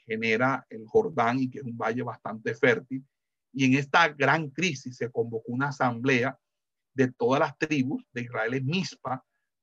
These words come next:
que está ubicada en, en, en la parte oriental de Manasés, y allí buscaron un hombre que tomara la jefatura del ejército israelita, y ahí fue que se la ofrecieron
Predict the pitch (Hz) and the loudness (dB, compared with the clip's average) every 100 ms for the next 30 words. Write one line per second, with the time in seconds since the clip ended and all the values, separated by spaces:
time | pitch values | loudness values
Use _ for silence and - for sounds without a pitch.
0 | _ 135 127 113 117 139 135 123 147 139 | _ -6 -2 0 2 2 0 2 2 0
1 | 123 - 117 113 - - - - 107 113 | -4 -10 -20 -20 -20 -20 -14 -10 -2 0
2 | 113 - 135 117 98 - 120 123 131 143 | 2 2 2 0 -6 -2 -2 0 -2 0
3 | 151 143 123 131 - _ _ _ _ - | -2 -2 -4 -4 -10 _ _ _ _ 0
4 | 156 147 156 185 156 160 156 175 165 165 | 2 2 0 -6 0 2 2 0 0 2
5 | 160 139 151 143 127 120 117 135 147 151 | 4 4 0 0 -4 -4 -2 0 2 0
6 | - 135 123 117 208 226 - 247 113 117 | 0 -2 -2 -4 0 2 2 0 -4 -8
7 | 123 131 135 135 143 151 127 127 156 _ | -8 -8 -6 -4 0 2 2 -2 -10 _
8 | _ _ _ _ _ 170 160 147 156 160 | _ _ _ _ _ 4 6 6 4 2
9 | 151 165 - 131 123 127 _ _ _ 135 | 2 2 0 0 0 -4 _ _ _ 0
10 | 131 120 - 117 117 139 131 | 0 -4 -2 2 4 2 -2